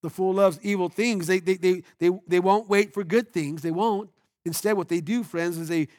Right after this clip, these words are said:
wait for evil things, and they want 'em now. Evil things now. Say instruction.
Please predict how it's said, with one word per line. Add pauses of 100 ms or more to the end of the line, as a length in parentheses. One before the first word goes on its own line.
(140)
wait
for
evil
things,
and
they
want
'em
now. (880)
Evil
things
now. (920)
Say
instruction.